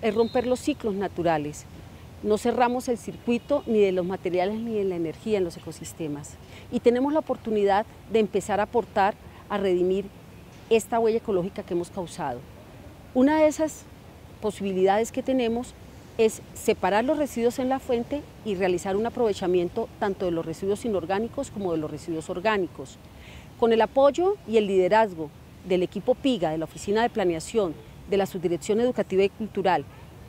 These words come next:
y la Subdirección Técnica Operativa, particularmente del área de aprovechamiento, vamos a estar realizando un pilotaje para poder recuperar residuos orgánicos que no vayan al relleno sanitario Doña Juana a convertirse en gases de efecto invernadero,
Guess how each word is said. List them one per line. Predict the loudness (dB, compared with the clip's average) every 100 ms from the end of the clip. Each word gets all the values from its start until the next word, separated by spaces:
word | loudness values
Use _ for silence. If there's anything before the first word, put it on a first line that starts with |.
| -10
y | 0
la | 0 0
Subdirección | -4 -4 -4 -2 0 0
Técnica | 2 2 0 0 -2 -2 -6
Operativa, | -2 0 -2 -2 0 -2 -4
particularmente | -14 -12 -4 -2 2 2 2
del | 2
área | 2 0
de |
aprovechamiento, | -2 -2 -2 0 0 0 0 -8 -10 -20 -20 -4
vamos | 2 2 2
a |
estar | -2 0
realizando | 2 0 0 -2 0 0 -2
un | -4 -2
pilotaje | 2 2 4 0 0 -4 -8 -18 -18 0
para | 2 2
poder | 0 0 2 0 -2 -12
recuperar | -2 -2 -2 0 4 4 2
residuos | -2 -4 -2 -4 -2 -2
orgánicos | -2 2 2 0 -6 -2
que | 2
no | 4
vayan | 4 2 0
al | -2
relleno | -2 0 0
sanitario | 0 -2 -4 0 0 2
Doña | 0 -2
Juana | -2 -2
a |
convertirse | -4 -4 -4 -6 -4 -2
en |
gases | 0 -2 -4
de | -8
efecto | -10 -8
invernadero, | -4 -2 -2 0 -2